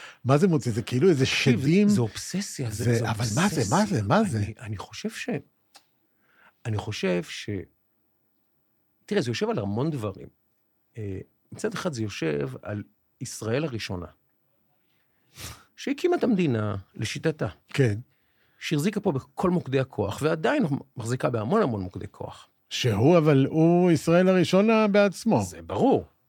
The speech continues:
Speaker 2: אבל הוא הפך להיות ה-,
Speaker 1: נציג
Speaker 2: ה-,
Speaker 1: ה-
Speaker 2: הפוסטר בוי של ישראל השנייה.
Speaker 1: כן.
Speaker 2: זה לא משנה שהוא מיליונר שיש לו בית בקיסריה ובית בירושלים ונכסים לא יודע איפה,
Speaker 1: כן.
Speaker 2: והוא חבר של מיליארדרים, והוא, אה, מעשן סיגרים במשכורת שלך ושלי ביחד,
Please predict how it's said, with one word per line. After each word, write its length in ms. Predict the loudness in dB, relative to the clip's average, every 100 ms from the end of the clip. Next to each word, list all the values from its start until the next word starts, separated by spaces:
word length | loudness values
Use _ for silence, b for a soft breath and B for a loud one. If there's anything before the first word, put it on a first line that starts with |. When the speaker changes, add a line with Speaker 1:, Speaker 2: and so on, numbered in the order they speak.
| _
Speaker 2:
אבל 220 | -12 -10 -10 _ 2
הוא 240 | 4 4
הפך 280 | 0 -6 -6 -4
להיות 540 | -2 0 -2 -8 -20 _ _ _ _
ה-, 420 | -6 -4 -2 -2 0
Speaker 1:
נציג 480 | -2 2 4 6 6
Speaker 2:
ה-, 40 |
Speaker 1:
ה- 80 | 6
Speaker 2:
הפוסטר 320 | 4 4 0
בוי 220 | 2 -2
של 160 | -2 -6
ישראל 360 | -6 -4 -4
השנייה. 320 | -6 -6 -8 -8 -8
Speaker 1:
כן. 200 | -4 -4 0
Speaker 2:
זה 120 | 2
לא 80 | 4 4
משנה 260 | 4 4
שהוא 160 | 4 4
מיליונר 460 | 6 6 6 4
שיש 280 | 4 2 2
לו 60 | 4
בית 160 | 4
בקיסריה 460 | 2 -2 0 2 2
ובית 240 | 2 2 2
בירושלים 540 | 0 0 0 2 2 2
ונכסים 480 | -2 -4 -2 2
לא 80 | 2
יודע 220 | 2 2 0
איפה, 400 | -2 -2 -2 -2
Speaker 1:
כן. 220 | -4 -4 -4 -4
Speaker 2:
והוא 380 | 2 4 4
חבר 220 | 0 0 0
של 140 | 2
מיליארדרים, 760 | 2 2 2 2 4 2 0 -4 b b -2
והוא, 380 | 0 2 4
אה, 160 | 2 2
מעשן 300 | 0 0 0
סיגרים 460 | 0 2 4 4 4
במשכורת 460 | 2 0 2 0 0
שלך 200 | 0 0
ושלי 300 | 0 -2 0
ביחד, 360 | 0 0 -4